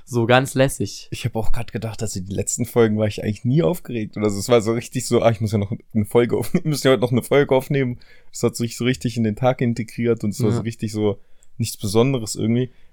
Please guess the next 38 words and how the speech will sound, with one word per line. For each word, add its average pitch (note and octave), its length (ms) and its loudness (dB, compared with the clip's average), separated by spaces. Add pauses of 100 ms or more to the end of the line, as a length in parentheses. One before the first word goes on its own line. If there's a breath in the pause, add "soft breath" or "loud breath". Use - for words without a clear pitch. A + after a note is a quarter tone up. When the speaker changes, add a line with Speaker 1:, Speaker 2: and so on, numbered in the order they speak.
(160)
Speaker 1:
<laughs> C3+ 260 6
Nichts - 280 4
Besonderes. B2+ 500 2
Doch, A2 140 -2
es - 80 -8
war G#2+ 80 -6
schon G#2 180 -2
besonders. - 440 -8
Speaker 2:
Da - 180 2
vor-, - 360 -6
im A#2 120 2
Vorhinein. A#2+ 560 4 (100)
Im G2+ 140 0
Speaker 1:
Ja, G#2+ 80 6
ja. A#2+ 60 4
Speaker 2:
Nachhinein A2+ 280 6
war's G#2 180 4
dann G2+ 140 4
immer G2+ 200 4
was F#2+ 200 4
richtig A2+ 320 0
Besonderes. G2 760 2
Speaker 1:
<laughs> - 60 -4
Speaker 2:
Jede B2 280 6
einzelne G#2 360 2
Folge. G2 400 2
Speaker 1:
Jo, E2+ 220 4
das F2+ 220 0
findet F2+ 420 2
wichtig D#3+ 480 4
besonders, F#3 640 4
<laughs> - 0 -
unsere F3 340 0
Podcasts. C#3 720 0
Oh A2 140 2
Mann. G#2 260 -2 (360 loud breath)
Ja, C3 200 6
aber C3 360 4